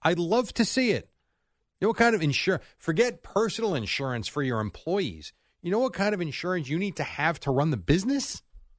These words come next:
Like, let's just start there. First, buy your own arenas, and let's start with buying your insurance for your teams. And let's start with the travel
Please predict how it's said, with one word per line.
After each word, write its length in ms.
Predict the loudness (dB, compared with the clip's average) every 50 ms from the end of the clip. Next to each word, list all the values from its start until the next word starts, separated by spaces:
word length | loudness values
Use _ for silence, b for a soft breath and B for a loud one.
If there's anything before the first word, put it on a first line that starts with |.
| _ _ _ _ -2
Like, 160 | 0 0 2
let's 220 | 2 0 0 0
just 240 | 0 0 0 0 -4
start 400 | -2 2 4 4 4 2 0 -2
there. 400 | 0 0 0 0 -2 -4 -8 -12 _ _
First, 380 | 2 4 4 4 0 -4 0 2
buy 180 | 2 4 4
your 260 | 4 2 2 2 4 4
own 120 | 4 4
arenas, 600 | 4 4 4 2 2 2 0 -2 -2 -4 -6 -8 -14 _ _ _ _ _ _ _ _ _
and 120 | -2 0 0
let's 220 | 0 0 0 -2
start 240 | -4 -2 0 0 0
with 180 | -2 -4 -4 -2
buying 300 | 0 0 0 0 0 -2
your 160 | -2 -2 -4
insurance 680 | -4 -4 -2 -2 -2 -2 0 0 0 0 -2 -2 -6
for 120 | -8 -8
your 160 | -8 -8 -8 -10
teams. 480 | -12 -14 -14 -16 -16 -18 -20 -20 -20 _ _ _ _ _ _ _ _ _ _ _ -4
And 140 | -2 0 0
let's 180 | 0 -2 0
start 220 | 2 2 2 4 2
with 100 | -2 -4
the 80 | -6
travel 800 | -8 -6 -2 2 2 4 4 2 2 0 -2 -2 -4 -6 -10